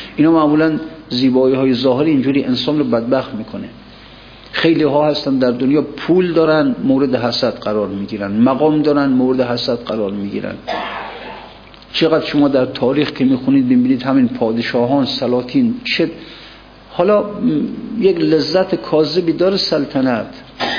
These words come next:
اما در واقع یک گدا شب که می‌خوابه، یک آدم فقیر، یک آدم نادار شب که می‌خوابه راحت سرش می‌ذاره زمین تا صبح می‌خوابه.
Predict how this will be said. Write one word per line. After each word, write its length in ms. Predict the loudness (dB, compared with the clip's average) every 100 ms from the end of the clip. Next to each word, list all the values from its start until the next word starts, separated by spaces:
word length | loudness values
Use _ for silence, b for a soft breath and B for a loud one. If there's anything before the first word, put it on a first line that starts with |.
| B B B -4
اما 220 | -2 0
در 360 | -2 0 0 2
واقع 560 | 2 2 2 0 0 -2
یک 220 | 0 0 0 -12 -12 -8 -6 0
گدا 420 | 0 4 4 2
شب 380 | 0 -2 -2 -2
که 100 | -2
می‌خوابه، 500 | 0 0 0 0 2
یک 180 | 2 2
آدم 380 | 0 2 2 0
فقیر، 500 | -2 -4 0 2 2 0
یک 140 | -2
آدم 520 | 0 0 2 2 4 2
نادار 500 | 2 2 4 4 0 -6 B B B -10
شب 340 | -2 -2 0
که 80 | -2
می‌خوابه 360 | -2 0 0 0
راحت 480 | 2 2 2 0
سرش 380 | -2 -2 -2 0
می‌ذاره 360 | 0 2 0 -2
زمین 340 | 0 2 2
تا 160 | -2 -6
صبح 240 | -6 -4
می‌خوابه. 440 | -4 -6 -8 -10